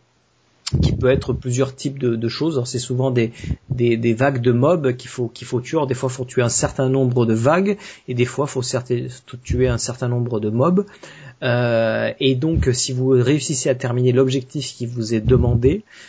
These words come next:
euh, eh bien, vous avez, euh, des récompenses en or, en expérience supplémentaire, ainsi que souvent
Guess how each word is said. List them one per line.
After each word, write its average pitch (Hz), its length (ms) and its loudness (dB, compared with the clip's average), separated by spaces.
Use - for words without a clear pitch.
euh, 110 680 -4
eh 127 120 2
bien, 127 180 2
vous 131 240 0
avez, 127 300 4
euh, 123 100 6
des 120 140 0
récompenses 123 580 -2
en 120 160 -2
or, 131 140 2
en 113 100 -2
expérience 123 380 -4
supplémentaire, 120 520 -4
ainsi 127 280 -2
que 110 260 -2
souvent 123 520 0